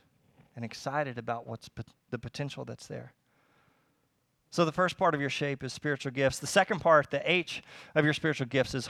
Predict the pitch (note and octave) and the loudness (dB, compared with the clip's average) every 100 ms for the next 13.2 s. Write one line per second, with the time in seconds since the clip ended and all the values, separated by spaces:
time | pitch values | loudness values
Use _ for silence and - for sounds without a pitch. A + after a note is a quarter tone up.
0 | - D3+ D#3+ D3+ D#3+ C#3+ B2 - - C#3 | 4 4 6 6 6 4 0 -2 4 6
1 | B2 - _ _ _ _ _ _ _ _ | 6 0 _ _ _ _ _ _ _ _
2 | _ _ - C#3+ E3+ F3 F#3+ D#3 - F3+ | _ _ -2 4 6 6 2 0 2 2
3 | D3 D#3 D3+ F3+ D#3+ D3+ D#3+ C#3+ - D#3 | 2 0 2 4 6 4 4 0 0 -2
4 | C#3+ C#3+ C3 C#3+ C3 - - - - C#3+ | 0 2 2 2 0 -2 -10 -18 4 6
5 | F3 F3 E3 - B2+ D3 - D3 B2+ A#2 | 6 2 -2 -2 -2 -2 -4 0 0 0
6 | A2+ A2 _ _ _ _ _ _ _ - | -2 -4 _ _ _ _ _ _ _ -20
7 | _ _ _ _ _ _ _ _ - D#3+ | _ _ _ _ _ _ _ _ 6 8
8 | E3 D#3+ E3 D3+ - D#3 D#3 E3 C#3 - | 10 8 6 4 4 2 2 -2 -4 -2
9 | C#3+ C#3+ C#3 D#3 D#3+ D3+ C#3 C#3+ D3+ D3 | 2 2 6 6 8 8 8 8 6 4
10 | C#3+ D3 C#3+ B2 - - - - D3+ C#3 | 0 0 0 -2 -10 -20 -6 6 8 8
11 | - D3+ D3+ E3 - C#3+ E3+ - D#3 D3+ | 8 6 6 4 0 2 2 4 2 6
12 | F#3+ E3 E3+ E3+ D3+ D#3 D3 - C#3+ D#3 | 6 4 0 0 -2 -2 -4 -4 0 0
13 | D3 | 0